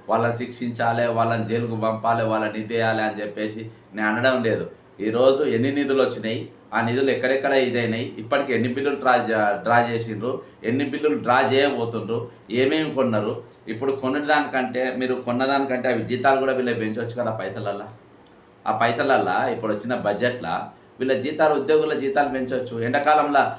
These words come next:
వాళ్ళ ఇంట్లో ఉంటుండ్రు, మినిమం సగం స్కేల్ అని ఇవ్వండి, సరే ఓకే. ఆ? సగం, సగం జీతం అని ఇచ్చి మీ సగం, సగం తిండి తిని బతుకుందని చెప్పేసి సగం జీతం అని ఇవ్వాలి. ఈరోజు ఇన్ని అక్రమాలకు మీరు పాల్పడుకుంటా,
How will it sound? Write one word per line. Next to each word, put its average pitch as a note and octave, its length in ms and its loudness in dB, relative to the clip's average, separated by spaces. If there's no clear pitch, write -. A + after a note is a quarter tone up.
వాళ్ళ B2+ 160 4
ఇంట్లో B2+ 240 0
ఉంటుండ్రు, C3 380 -2
మినిమం E3 420 0
సగం E3 280 0
స్కేల్ F#3+ 240 2
అని F3 180 2
ఇవ్వండి, E3 200 -2
సరే C#3 300 -2
ఓకే. B2 340 -4
ఆ? B2+ 220 0
సగం, C#3 300 -2
సగం D#3 260 0
జీతం E3 280 0
అని D#3+ 140 -2
ఇచ్చి - 240 -6
మీ C#3 80 -6
సగం, C3+ 540 -2
సగం C3 240 0
తిండి C#3 200 -6
తిని C3+ 180 -4
బతుకుందని A#2+ 580 -2
చెప్పేసి A#2 360 -8
సగం C3 240 0
జీతం C3 280 -4
అని B2 180 -4
ఇవ్వాలి. A2+ 280 -2
ఈరోజు C#3 460 4
ఇన్ని C3+ 380 -4
అక్రమాలకు C#3 600 2
మీరు C3 200 -4
పాల్పడుకుంటా, A2 1040 -2